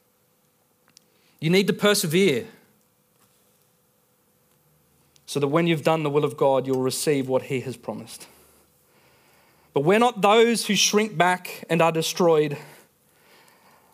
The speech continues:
but of those who believe and are saved." Amen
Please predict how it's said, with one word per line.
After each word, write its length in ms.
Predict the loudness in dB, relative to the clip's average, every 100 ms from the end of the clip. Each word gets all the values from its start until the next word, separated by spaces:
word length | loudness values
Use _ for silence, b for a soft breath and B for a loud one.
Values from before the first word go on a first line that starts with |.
| _
but 120 | -2
of 140 | 0 2
those 600 | 2 2 0 -2 -6 -6 -4
who 60 |
believe 680 | -2 2 2 2 0 -2 -12 B B _ b b b b _
and 100 | -8
are 60 | -8
saved." 480 | -8 -10 -14 -16 -18 B B B _ _ b b -6
Amen 480 | -4 0 -2 -4